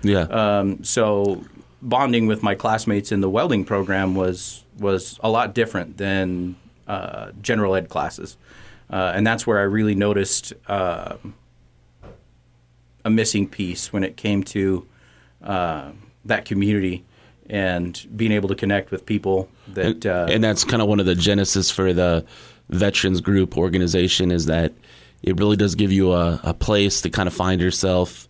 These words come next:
Speaker 1: and, uh, uh, share those like values. And, and so,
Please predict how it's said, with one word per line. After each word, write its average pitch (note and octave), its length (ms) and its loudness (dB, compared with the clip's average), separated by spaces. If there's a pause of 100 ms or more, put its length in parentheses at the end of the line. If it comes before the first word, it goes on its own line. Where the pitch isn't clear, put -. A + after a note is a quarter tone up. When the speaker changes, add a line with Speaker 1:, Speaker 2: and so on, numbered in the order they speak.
(140)
Speaker 1:
and, F2 320 0
uh, F2 240 2 (540)
uh, D2+ 200 0
share - 260 2
those F2+ 220 0
like F2+ 220 2
values. F2 840 0
And, G#2+ 220 0 (460)
and B2 160 0
so, C#3+ 260 2